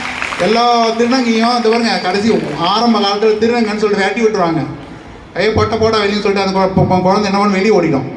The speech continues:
ஏன்னா வீட்டுல ஆதரவு இல்ல, வீட்டுல புறக்கணிப்பாங்க. அது என்ன பண்ணு தெரியுமா? வீட்டை விட்டு வெளியே ஓடிடும். வெளியே ஓடி அது ஏதோ தப்பு பண்ணுதோ, திருடுதோ, பொய் சொல்லுதோ, பிச்சை எடுக்குதோ, அது வேற விஷயம், ரெண்டாவது.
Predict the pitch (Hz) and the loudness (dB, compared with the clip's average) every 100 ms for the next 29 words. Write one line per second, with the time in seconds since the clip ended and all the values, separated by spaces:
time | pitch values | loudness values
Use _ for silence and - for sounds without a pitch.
0 | - - - - 208 262 269 277 254 240 | -14 -16 -16 -8 0 0 0 -2 0 2
1 | 254 233 165 147 131 - - - - 262 | 2 2 0 -4 -6 -10 -16 -14 -4 0
2 | 254 240 240 254 247 208 196 208 240 233 | 2 0 0 0 0 0 0 0 0 -2
3 | 208 190 214 226 220 214 208 214 160 135 | -2 -2 -2 0 0 2 2 2 0 -2
4 | 131 - 214 226 208 226 190 202 202 233 | -6 -4 0 2 4 2 2 2 2 0
5 | - 254 226 214 214 214 226 247 208 214 | -2 -2 0 0 2 2 0 0 2 2
6 | 214 247 254 208 196 220 220 277 - - | 4 2 2 0 2 0 0 -6 -8 -6
7 | 233 262 240 220 196 196 214 202 196 170 | -2 0 0 0 0 0 -2 -2 -2 -4
8 | 175 202 175 | -2 -2 0